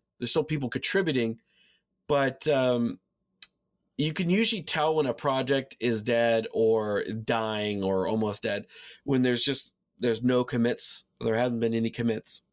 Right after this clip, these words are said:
in, you know, six months or a year or whatever, or it's just a few of them. And Namecoin seems to be kind of, of the latter. There's not a lot of commits, but, you know, I thought it was important to talk about Namecoin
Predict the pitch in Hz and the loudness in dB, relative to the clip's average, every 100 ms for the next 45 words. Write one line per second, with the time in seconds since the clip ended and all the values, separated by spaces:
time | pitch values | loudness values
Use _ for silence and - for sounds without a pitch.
0 | _ _ _ _ _ _ _ _ - - | _ _ _ _ _ _ _ _ -12 -4
1 | 120 113 113 107 117 98 - 139 - 117 | -2 0 0 0 -4 -2 -4 -4 -2 -2
2 | 110 113 101 107 113 110 110 110 107 104 | -2 -2 0 0 2 2 2 0 -2 -6
3 | - - - 110 - 120 110 - 120 117 | -14 -8 -2 -2 -2 -4 -4 0 2 4
4 | 107 113 113 107 - _ _ _ _ - | 2 0 0 -4 -8 _ _ _ _ -4
5 | 123 117 113 113 - 127 147 147 139 127 | -2 0 -2 -4 0 2 2 0 0 2
6 | 127 123 113 - - 131 - 120 120 131 | 4 2 2 -2 0 0 0 -2 -2 -2
7 | 110 113 98 104 101 101 98 95 101 90 | -2 -4 -2 -2 0 0 0 -2 -2 -4
8 | 87 - - 98 95 - - - _ - | -4 -6 -6 -6 -6 -8 -12 -16 _ -2
9 | 120 117 _ _ _ _ _ _ _ _ | 0 -2 _ _ _ _ _ _ _ _
10 | - 160 170 170 254 240 214 185 160 131 | -4 -2 0 0 0 2 0 0 0 0
11 | 143 135 117 95 87 - - 67 | -2 0 -2 -2 -6 -6 -6 -6